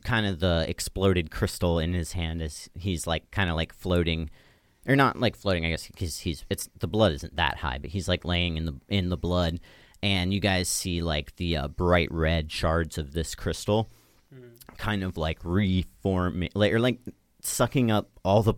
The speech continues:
Speaker 1: blood in the room, like, slowly. Um, and, uh, it, you just, like, see, you know, Talvek just is like,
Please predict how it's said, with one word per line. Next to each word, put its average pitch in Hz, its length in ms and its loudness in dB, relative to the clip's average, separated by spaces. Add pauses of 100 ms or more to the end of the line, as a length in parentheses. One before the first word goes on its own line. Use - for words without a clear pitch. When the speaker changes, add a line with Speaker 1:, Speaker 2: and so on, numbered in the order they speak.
(380)
Speaker 1:
blood 110 300 4
in 143 80 2
the 156 100 2
room, 165 300 0
like, 110 180 0
slowly. 156 640 0 (720)
Um, 78 480 -2 (720)
and, 90 540 0 (1400)
uh, 87 380 0
it, - 200 -4
you 104 180 0
just, 87 320 -4 (360)
like, 78 340 -4 (1500)
see, 107 320 -2
you 92 120 -4
know, 71 120 -6
Talvek 80 480 -2
just - 220 -8
is - 180 -10
like, - 120 -14